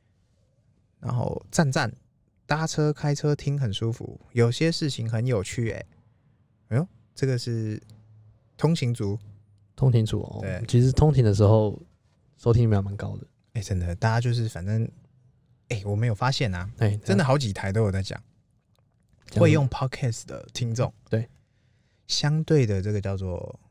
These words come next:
Speaker 1: 生活水平高一些。
Speaker 2: 高产。
Speaker 1: 对，我觉得如果你这年头还有朋友还没听 Podcast，
Speaker 2: 嗯哼。
Speaker 1: 赶快把他的手机拿来，打开，然后你如果发现他是那个弹那个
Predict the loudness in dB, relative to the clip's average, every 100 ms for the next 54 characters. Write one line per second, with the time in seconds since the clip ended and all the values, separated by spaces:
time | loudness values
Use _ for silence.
0 | -6 0 2 2 2 0 0 -2 -2 -6
1 | -4 -6 -2 0 0 0 -2 -6 -8 _
2 | _ _ _ 0 2 0 -4 -14 _ _
3 | -6 -4 -2 -2 2 2 2 0 -6 -20
4 | -20 _ _ -2 2 2 2 0 0 0
5 | 0 0 -4 -6 -10 -14 _ _ _ -2
6 | -2 -2 -4 -4 -4 -4 -4 -4 -4 -2
7 | -4 -6 -10 -12 -16 -16 -8 -4 -2 -2
8 | -4 -6 -4 -2 -4 -4 -8 -8 -6 -6
9 | -6 -10 -14 _ _ _ _ _ _ _
10 | -2 0 0 -2 _ _ _ _ _ 0
11 | 4 6 6 4 2 2 0 0 2 0
12 | 0 0 0 0